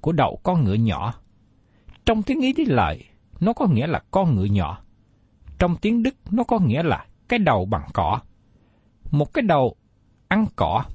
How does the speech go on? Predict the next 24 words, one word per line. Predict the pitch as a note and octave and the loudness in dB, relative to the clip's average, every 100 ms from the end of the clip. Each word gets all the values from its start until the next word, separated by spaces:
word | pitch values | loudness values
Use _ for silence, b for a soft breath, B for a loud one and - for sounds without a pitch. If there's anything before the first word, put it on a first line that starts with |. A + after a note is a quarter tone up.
| - _ _ - _ | -18 _ _ -20 _
cào | D#3 C3+ | 0 0
cào | - C3+ A2 | 0 0 0
ăn | - F#3 G3+ _ | 0 -2 -2 _
tất | - - _ - | -6 -6 _ -4
cả | E2+ F2+ - | -4 -4 -2
cây | G3 F#3 | -2 -2
cối | - G#3+ | -2 0
lá | A3+ A3+ | 2 -2
xanh. | A3+ G3 F#3 - _ _ - _ - | 0 -4 -4 -12 _ _ -20 _ -4
Joel | F#2+ F3+ G3 D3+ | 0 2 2 0
diễn | G2 F#3 | -2 0
tả | - G#2 - | 0 -2 -2
tai | G#3 G3+ | 0 0
vạ | A#2 A2 - | 2 -2 0
cào | - B2 | 0 0
cào | - B2 A2+ - _ _ _ _ | 2 2 2 -4 _ _ _ _
và | G#2+ - | -2 -2
bắt | - | -2
đầu | B2 - - | -2 -2 -2
ứng | G3+ D4+ C#3 | -2 0 -2
dụng | D#2 E2 A2 | -2 0 0
nó | D3 E3+ A#3 - _ _ _ _ _ _ | 0 0 -2 -6 _ _ _ _ _ _
và | C3 G2 - - | 0 0 -4 -6
ngày | G2 A#2 A2+ D#2+ | -2 0 0 -4